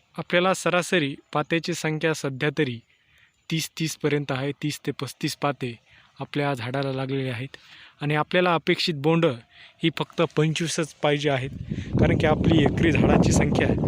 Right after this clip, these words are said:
ही चौदा हजार पाचशे वीस ही बसलेली आहे आणि आपल्याला प्रत्येक बोंड हे वजनदार बनवायचं आहे. त्यामुळे आपण याची गळफांदी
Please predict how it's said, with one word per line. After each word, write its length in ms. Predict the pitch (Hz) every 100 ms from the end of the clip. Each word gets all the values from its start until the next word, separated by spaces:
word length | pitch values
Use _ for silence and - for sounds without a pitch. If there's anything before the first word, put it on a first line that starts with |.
| - - - -
ही 200 | 165 165
चौदा 380 | 147 143 151
हजार 220 | 135 151 -
पाचशे 300 | 151 135 160 135
वीस 340 | 160 165 - -
ही 160 | - 139
बसलेली 440 | 143 - 147 135
आहे 520 | 131 - - - - - - - - - - 131
आणि 460 | 147 143 143 143 - - - - - - - - - -
आपल्याला 340 | 143 - 165 135 - - - - - - - - - - - - - - - - - - - - - - -
प्रत्येक 420 | - 139 170 151 127
बोंड 260 | 165 139
हे 160 | 113 147
वजनदार 580 | 139 147 156 139 160 156
बनवायचं 460 | 151 160 151 151
आहे. 160 | 135 143
त्यामुळे 800 | 139 - - - 165 170 170 156
आपण 320 | 143 165 151
याची 260 | 156 165
गळफांदी 560 | 131 139 143 151 156